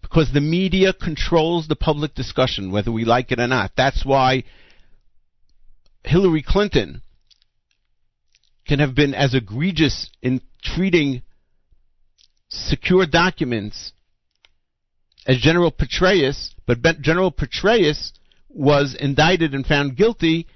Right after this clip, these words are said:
and she probably won't be. And surely not getting as much coverage. Why she can do such an egregious act,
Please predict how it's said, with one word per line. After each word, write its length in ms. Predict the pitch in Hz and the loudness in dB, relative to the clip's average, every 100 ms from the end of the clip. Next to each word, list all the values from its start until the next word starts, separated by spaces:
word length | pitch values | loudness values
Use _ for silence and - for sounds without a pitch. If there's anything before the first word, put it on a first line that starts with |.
| _ | _
and 140 | - 131 | -10 -4
she 160 | 214 | -2
probably 360 | 202 190 214 220 | 2 0 2 0
won't 280 | 208 220 - | 0 0 -2
be. 240 | 73 - - _ - _ - - _ _ _ _ _ - | -8 -8 -20 _ -20 _ -20 -20 _ _ _ _ _ -10
And 120 | 113 | -6
surely 540 | - 175 208 175 151 139 - | -2 2 2 2 -2 -4 -4
not 240 | 143 139 | -2 2
getting 260 | 151 139 117 | 0 0 -2
as 140 | 107 | -4
much 180 | 120 - | -6 0
coverage. 640 | 160 175 139 127 147 - _ _ _ - - - _ _ _ _ _ _ _ _ _ _ _ _ - | 0 0 -2 -4 -6 -14 _ _ _ -20 -20 -20 _ _ _ _ _ _ _ _ _ _ _ _ 0
Why 120 | 156 | 0
she 160 | 170 190 | 2 -4
can 220 | 190 156 | -4 -2
do 160 | 170 208 | 0 -2
such 400 | - 220 208 185 | 0 0 0 -2
an 80 | |
egregious 600 | 165 117 135 196 190 185 - | -4 -4 -4 -2 -2 -4 -2
act, 460 | 147 175 - - | 0 0 -4 -10